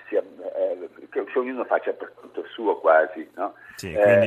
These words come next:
Speaker 1: Eh,
Speaker 2: e quindi tutto
Speaker 1: il
Speaker 2: sommato
Speaker 1: che
Speaker 2: da un punto di vista etico c'è un, un degrado persino, persino maggiore. Io a quello mi riferivo quando dicevo, <laughs> forse
Speaker 1: Eh,
Speaker 2: anche
Speaker 1: sì,
Speaker 2: peggio,
Speaker 1: per
Speaker 2: insomma.
Speaker 1: certi versi sì, per certi versi sì.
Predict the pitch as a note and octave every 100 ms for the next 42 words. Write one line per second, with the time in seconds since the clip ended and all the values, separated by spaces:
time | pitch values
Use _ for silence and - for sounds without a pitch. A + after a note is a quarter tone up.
0 | A2 G#2 B2 A#2+ A2+ B2 C3 C#3 B2+ C#3
1 | C#3 A#2 A#2 A2+ A#2+ A#2+ A2 A2 A#2 -
2 | A2+ G#2 A2 A2 A2 F2 F#2+ F#2 - F#2
3 | F2+ F2+ F2 F2+ F2 F#2+ G2 G2 G2 G2+
4 | F#2 F#2 F2+ E2+ E2+ E2 E2 G2 F2+ -
5 | F#2 F2+ F2 E2 D#2+ F#2 G#2+ F#2+ F#2 G2
6 | F2+ F2+ F2 G#2 F#2+ F2+ F#2 A#2 G#2 G#2
7 | G2+ G2 F#2 F#2+ A2 G2 - - _ _
8 | G#2+ G#2+ - A#2 D#3+ C#3 G#2+ G#2 G2+ F#2+
9 | E2+ B2 F2+ E2+ B2 C3+ B2+ F3+ E3+ -
10 | - D#3+ - C#3 A#2+ F2 F2+ - - A2+
11 | - G#2 - - - - - F#2+